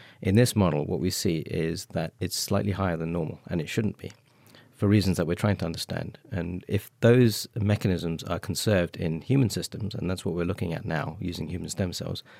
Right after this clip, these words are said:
then we have a target that's druggable. It's not gonna be straightforward because this is a protein that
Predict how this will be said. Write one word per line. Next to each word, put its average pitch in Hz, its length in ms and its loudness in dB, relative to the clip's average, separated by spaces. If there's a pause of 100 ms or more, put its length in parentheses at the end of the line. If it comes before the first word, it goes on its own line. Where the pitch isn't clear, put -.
(280)
then 117 160 8
we 107 100 8
have 90 180 2
a 87 40 -4
target 87 320 -4
that's - 160 -14
druggable. 101 360 -2 (540)
It's 98 140 0
not 123 100 6
gonna 113 140 6
be 92 80 4
straightforward 87 600 0
because 98 360 0
this 95 220 -4
is 92 80 -4
a 101 60 0
protein 101 460 2
that 85 140 -2